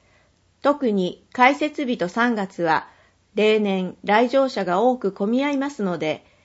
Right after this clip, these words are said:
あらかじめご了承の上、お早めの来場をお願いします。前年の申告相談会場の来場状況、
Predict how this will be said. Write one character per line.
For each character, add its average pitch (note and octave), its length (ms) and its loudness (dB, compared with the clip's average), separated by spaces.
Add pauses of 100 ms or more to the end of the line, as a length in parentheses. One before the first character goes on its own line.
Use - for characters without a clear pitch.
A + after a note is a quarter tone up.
(240)
あ F#3+ 100 2
ら G#3 100 4
か G#3 160 0
じ G3+ 80 -4
め F#3+ 160 0
ご F#3 160 0
了 B3+ 200 4
承 B3+ 200 0
の A#3+ 180 0
上、 A3+ 320 -2 (400)
お G3+ 140 0
早 C#4 260 0
め C#4 140 2
の B3+ 160 2
来 A#3 320 2
場 A#3+ 240 2
を G#3+ 320 0
お F#3 80 -2
願 G3 320 0
い - 20 -2
し F#3+ 140 -10
ま F3 200 -6
す。 - 220 -20 (1400)
前 C4 320 4
年 C4+ 320 0
の A#3+ 320 -2
申 C#4+ 300 -2
告 D4 200 -2
相 D4+ 220 2
談 D4 240 -2
会 C#4 240 0
場 F#3 280 0
の D3+ 280 -4
来 A3+ 300 2
場 C4 220 2
状 B3 200 0
況、 D#3 460 -6